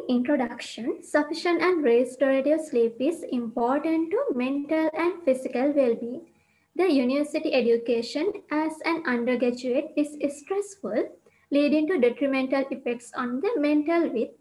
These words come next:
poor sleep quality and stress, requiring use of coping strategies.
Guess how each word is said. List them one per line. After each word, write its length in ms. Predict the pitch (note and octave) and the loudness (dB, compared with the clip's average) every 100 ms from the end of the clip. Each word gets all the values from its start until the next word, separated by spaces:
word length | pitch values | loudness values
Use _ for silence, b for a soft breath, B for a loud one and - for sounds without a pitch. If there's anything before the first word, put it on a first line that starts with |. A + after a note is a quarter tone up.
| _ _ | _ _
poor 240 | - C4 C4 | 0 2 2
sleep 420 | C4 C4 C4 C4 | -2 -2 -2 -4
quality 480 | - D4 A#3+ D#4 E4+ - | -2 0 0 -2 -2 -2
and 160 | D4 - D4+ | -4 -2 -4
stress, 340 | - - A#3 D#4 - b b b | -6 -8 -8 -8 -14 b b b
requiring 680 | C#4+ D4 D4 F4 F4 F#4+ G#4 | 0 0 2 2 2 2 2
use 280 | A#3+ A#3+ A#3+ | 2 2 0
of 220 | E4+ - | -4 -2
coping 360 | C4 A#3 C4+ D#4+ | -6 -4 -4 -4
strategies. 800 | - C#4+ B3 A#3+ - - - | -2 -2 -2 -4 -8 -12 -16